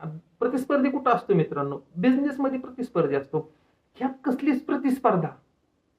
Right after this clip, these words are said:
देवीच्या भक्तीत कसली प्रतिस्पर्धा? इथं प्रतिस्पर्धेचा काय विषय आहे?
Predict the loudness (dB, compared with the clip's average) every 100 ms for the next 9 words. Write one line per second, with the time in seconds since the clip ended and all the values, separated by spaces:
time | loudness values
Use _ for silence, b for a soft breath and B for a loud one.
0 | _ _ _ _ _ _ _ _ _ _
1 | _ _ -14 -4 -2 0 0 0 0 -2
2 | -4 -4 -4 -4 -4 -4 -4 0 -2 -2
3 | -8 -16 _ _ _ -20 -20 -18 -12 -10
4 | -6 -4 -2 -4 0 2 2 0 -2 -2
5 | -4